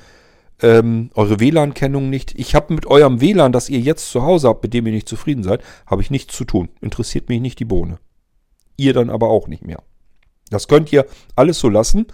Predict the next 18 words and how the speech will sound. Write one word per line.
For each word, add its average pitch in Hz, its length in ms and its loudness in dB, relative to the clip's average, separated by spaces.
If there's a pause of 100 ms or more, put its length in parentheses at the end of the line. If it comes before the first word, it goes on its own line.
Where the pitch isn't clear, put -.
(280)
und - 120 -8
könnt 92 200 4
auch - 80 -2
die 92 160 -2
Geräte 107 360 0
natürlich, 95 360 -2
die 101 120 -4
mit 98 120 -6
eurem 92 240 -2
jetzigen 92 420 -4
W 101 120 0
lan 92 160 -4
verbunden 95 340 -8
sind, 131 140 -4
einfach 113 240 -6
so 117 160 -8
weiter 107 180 -4
benutzen. 101 400 -8